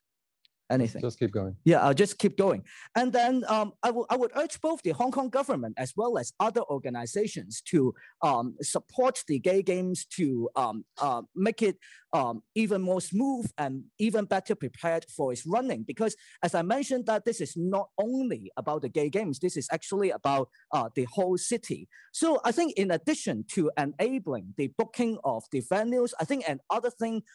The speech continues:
Speaker 1: both for relevant, uh, government units as well as other service providers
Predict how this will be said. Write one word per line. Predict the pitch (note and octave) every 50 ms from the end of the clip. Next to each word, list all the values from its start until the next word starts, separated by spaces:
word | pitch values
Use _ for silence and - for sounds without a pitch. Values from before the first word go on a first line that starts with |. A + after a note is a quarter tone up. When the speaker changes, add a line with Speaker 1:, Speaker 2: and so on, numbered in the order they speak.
| - _ -
Speaker 1:
both | A3+ A3 A#3 A3+ - -
for | - - D#3 C3+ B2+ B2+
relevant, | D3 G3+ G#3+ A3+ A3+ - - G#3 F#3 F#3 F#3 E3+ -
uh, | - C3+ A#2+ A#2 _ -
government | - F#3 F#3+ - G3 F#3+ F3+ F#3 F3+ E3
units | G#3 A3 A3+ A3+ A3 G#3+ - -
as | - C3+ B2 - -
well | G#3 B3+ B3+ G#3
as | B2 - - -
other | - G3 G3+ - G3+
service | - - G#3 G3 G3 G3+ G3+ -
providers | - - F3+ - - G3 G#3+ A#3+ - - - - - -